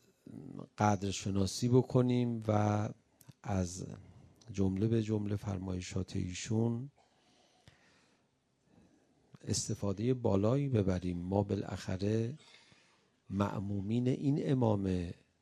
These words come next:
نازنین هستیم و ما در محضر شریف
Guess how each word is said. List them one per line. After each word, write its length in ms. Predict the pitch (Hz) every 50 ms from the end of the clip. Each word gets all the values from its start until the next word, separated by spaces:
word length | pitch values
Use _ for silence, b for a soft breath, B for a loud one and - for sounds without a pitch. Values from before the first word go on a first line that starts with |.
| _ -
نازنین 520 | 98 98 90 82 92 92 92 92 92 85
هستیم 760 | 82 - - 90 - - - - - 90 87 82 80 80 80 85 -
و 320 | 90 90 85 82 82 82 - - - 104 101 -
ما 160 | 104 98 98 95
در 180 | 92 98 95
محضر 540 | 92 92 92 87 82 85 87 95 107 110 113
شریف 800 | 107 - - 95 92 101 113 120 - - 120 120 117 117 117